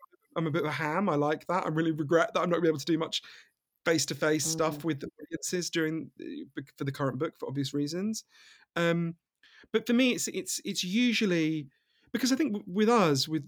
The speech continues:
Speaker 1: with people like us who, who write, we, you're, you're sort of inherently at the edge of your comfort zone because you're sort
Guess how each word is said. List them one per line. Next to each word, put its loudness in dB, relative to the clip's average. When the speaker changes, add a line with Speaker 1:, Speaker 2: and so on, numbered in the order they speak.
Speaker 1:
with -8
people -2
like 0
us -2
who, -4
who -6
write, 0
we, -8
you're, 2
you're 2
sort -2
of 2
inherently 4
at -2
the 2
edge 2
of -6
your 0
comfort -4
zone -2
because -4
you're -2
sort 0